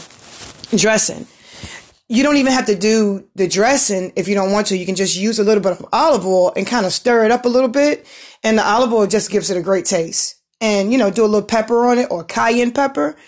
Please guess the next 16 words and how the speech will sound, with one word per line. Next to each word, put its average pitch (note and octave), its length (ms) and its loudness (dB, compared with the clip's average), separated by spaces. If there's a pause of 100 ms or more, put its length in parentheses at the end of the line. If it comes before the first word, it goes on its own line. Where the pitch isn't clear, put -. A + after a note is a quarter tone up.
(260)
Oh, F#3+ 260 0
man, E3+ 480 -4 (440)
you A3 160 2
got F#3+ 160 2
a F3+ 60 2
great F3+ 240 0
lunch. - 440 -8 (400)
So F#3+ 260 2
that's E3 280 0
five. F#3+ 720 -2
I F#3 100 -2
gave F#3 180 -4
you F#3 80 -8
five A3+ 460 0
recipes, G3+ 880 -2 (340)
um, F3 580 -2